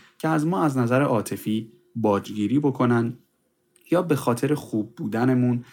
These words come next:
از ما سوء استفاده بشه. اگر در جایی مخالف هستید،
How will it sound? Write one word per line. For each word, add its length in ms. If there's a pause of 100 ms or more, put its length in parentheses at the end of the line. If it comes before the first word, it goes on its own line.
(260)
از 240
ما 120
سوء 360
استفاده 680
بشه. 300 (1300)
اگر 220
در 300
جایی 360
مخالف 880
هستید، 580